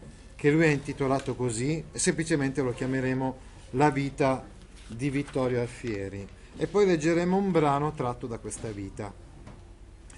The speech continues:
Nel Settecento il genere autobiografico era piuttosto in voga. Pensate, per esempio, ne abbiamo già parlato, alle memoir, le memorie di Goldoni scritte in francese,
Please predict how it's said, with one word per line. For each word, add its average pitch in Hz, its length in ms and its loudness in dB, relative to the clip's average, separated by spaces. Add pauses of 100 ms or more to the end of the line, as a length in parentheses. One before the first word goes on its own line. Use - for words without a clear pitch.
(400)
Nel 156 220 0
Settecento 175 920 0
il 131 140 -2
genere 170 420 2
autobiografico 156 1160 0 (100)
era 147 220 0
piuttosto 165 880 2 (400)
in 147 200 0
voga. 120 500 4 (680)
Pensate, 160 640 2
per 135 160 -4
esempio, 147 440 -2
ne 120 100 -4
abbiamo 135 320 -2
già 127 120 -4
parlato, 135 580 -2
alle 127 160 -2
memoir, 175 720 0 (380)
le 117 160 -6
memorie 147 400 0
di 123 140 -4
Goldoni 131 500 -2
scritte - 360 -6
in 131 60 -2
francese, 110 920 -8